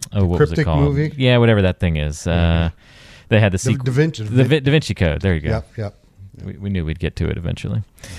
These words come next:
Speaker 1: Uh, yeah, that's right. That was a very popular movie for, uh, a couple of years ago. All right, well, let's dive into some more stats, but these will be related to retirement and financial planning, Kevin. So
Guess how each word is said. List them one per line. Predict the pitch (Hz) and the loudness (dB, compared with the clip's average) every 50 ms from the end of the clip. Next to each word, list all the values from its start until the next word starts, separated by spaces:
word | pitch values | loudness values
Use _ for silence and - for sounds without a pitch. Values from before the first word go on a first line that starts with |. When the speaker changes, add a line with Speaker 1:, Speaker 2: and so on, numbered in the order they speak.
| - - - - 95 - - | -18 -18 -16 -14 -10 -4 0
Speaker 1:
Uh, | 87 82 82 82 | 2 2 2 4
yeah, | 90 113 107 | 4 4 4
that's | 92 92 - | 2 2 0
right. | 123 123 95 | -2 -2 -2
That | 92 | -2
was | 69 85 | -2 -4
a | 85 | -2
very | 85 92 95 | -2 -2 -2
popular | 92 - 82 78 - - 82 80 | -2 -2 -6 -6 -6 -4 -4 -4
movie | 78 78 73 - 67 67 | -4 -4 -6 -6 -8 -10
for, | - - - 82 76 78 80 80 | -8 -6 -6 -4 -4 -4 -4 -4
uh, | 80 87 | -4 -4
a | 87 - | -4 -2
couple | - - - | -2 -2 -2
of | 73 | -4
years | 65 62 65 - | -6 -6 -8 -8
ago. | - - - 82 87 95 - _ _ - - - - - - - - - | -10 -12 -10 -10 -8 -10 -10 _ _ -20 -20 -20 -20 -20 -20 -20 -4 0
All | 131 127 | 2 4
right, | 117 | 4
well, | 113 | 4
let's | 143 160 - - | 4 2 2 2
dive | 156 135 127 | 2 2 2
into | 131 131 117 | 2 0 0
some | - - 92 | 0 0 0
more | 90 92 92 | 2 2 0
stats, | 87 - - 85 73 73 73 - | 0 -2 -2 -4 -4 -4 -6 -8
but | - 92 - | -8 -6 -2
these | 117 117 120 98 | -2 -2 0 0
will | 98 95 80 | 0 0 0
be | 92 87 | 0 0
related | 85 87 87 82 82 78 76 78 71 71 | 2 0 0 0 0 -2 -2 -4 -6 -8
to | - - 85 78 71 71 73 67 | -4 -2 -2 -2 -2 -4 -4 -4
retirement | 87 95 - - - 98 90 85 78 76 78 78 - | -6 -6 -4 -2 0 2 2 2 0 -2 -2 -2 -4
and | 80 78 - | -4 -4 -2
financial | - 80 78 78 78 - - - | -2 0 0 0 -2 -4 -6 -8
planning, | - - - - - - - 98 | -8 -8 -10 -10 -8 -8 -10 -8
Kevin. | - - - - - - 92 | -8 -8 -8 -8 -8 -10 -10
So | - - - 85 80 78 76 | -6 -2 0 0 2 0 0